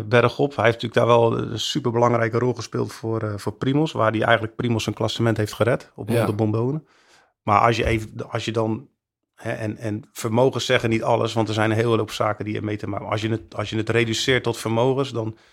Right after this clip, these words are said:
Speaker 1: zijn de vermogens die hij in de Tour haalde en nu in de Vuelta het beste van het jaar.
Speaker 2: Ja, bijzonder is dat dan.
Speaker 1: Ja.
Speaker 2: Eh, is dat, is dat dan iets waarvan je denkt, dat gaan we elk jaar met hem doen? <laughs>
Speaker 1: Nee,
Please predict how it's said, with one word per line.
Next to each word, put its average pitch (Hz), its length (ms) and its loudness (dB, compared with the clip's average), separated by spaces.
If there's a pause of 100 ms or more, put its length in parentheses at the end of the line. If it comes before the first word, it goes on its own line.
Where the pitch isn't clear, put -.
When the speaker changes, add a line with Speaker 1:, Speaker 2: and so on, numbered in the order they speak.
(160)
Speaker 1:
zijn 107 240 -4
de 104 60 -4
vermogens 113 420 2
die 110 100 -4
hij 107 100 -2
in 107 100 0
de 110 140 -4
Tour 123 260 0
haalde 113 280 0
en 110 120 -2
nu 113 140 -2
in 107 60 -2
de 104 100 -6
Vuelta 110 500 -6 (540)
het - 160 -20
beste 101 260 -6
van 101 100 -4
het 98 100 -6
jaar. 90 220 -8 (420)
Speaker 2:
Ja, 131 320 -6
bijzonder 139 540 2
is - 160 -4
dat 101 160 -6
dan. 101 300 -6 (120)
Speaker 1:
Ja. - 340 0 (600)
Speaker 2:
Eh, - 180 -2
is - 220 4
dat, 175 320 2 (760)
is 147 200 -6
dat 151 180 2
dan 143 180 4
iets 131 180 0
waarvan 135 360 4
je 127 80 6
denkt, 120 360 4 (180)
dat 143 140 -4
gaan 131 200 4
we 120 60 8
elk 113 220 6
jaar 120 240 6
met 143 180 4
hem 143 120 4
doen? 165 240 2
<laughs> - 260 -14 (260)
Speaker 1:
Nee, 113 320 6